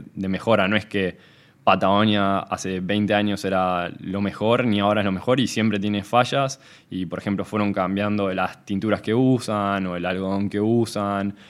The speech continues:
eh, fueron dando licencia por maternidad a todos los, a todas las empleadas, que no era obligatorio en Estados Unidos, eh, licencia por paternidad también, daban un espacio para que vayan los hijos a la oficina,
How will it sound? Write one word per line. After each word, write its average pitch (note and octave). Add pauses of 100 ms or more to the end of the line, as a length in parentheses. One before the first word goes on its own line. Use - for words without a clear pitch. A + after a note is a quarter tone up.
(160)
eh, F2+
fueron G2
dando G2
licencia G2+
por F#2+
maternidad G2
a F2
todos G#2+
los, F#2+
a F#2+
todas G#2+
las G2
empleadas, G2+
que -
no F2
era G2+
obligatorio F#2+
en F2+
Estados F#2
Unidos, G#2+ (540)
eh, D#2+ (500)
licencia F#2+
por F2+
paternidad F#2
también, G#2+
daban F#2+
un F#2+
espacio G2
para F2+
que F2+
vayan F2+
los F2+
hijos F#2+
a F#2
la F2+
oficina, G#2